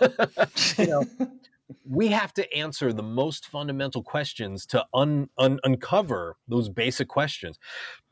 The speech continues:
Speaker 1: Excuse me. Once you uncover those basic questions, then it all is right there. You know,
Speaker 2: Mm-hmm.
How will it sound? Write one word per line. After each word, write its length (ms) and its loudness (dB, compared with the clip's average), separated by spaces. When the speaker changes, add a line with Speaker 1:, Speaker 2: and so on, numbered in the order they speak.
Speaker 1:
Excuse 280 4
me. 160 4
Once 400 4
you 140 4
uncover 400 0
those 160 2
basic 340 -6
questions, 800 -6
then 280 0
it 180 -2
all 580 6
is 180 -6
right 320 -4
there. 380 -8
You 100 -12
know, 320 -10
Speaker 2:
Mm-hmm. 60 -20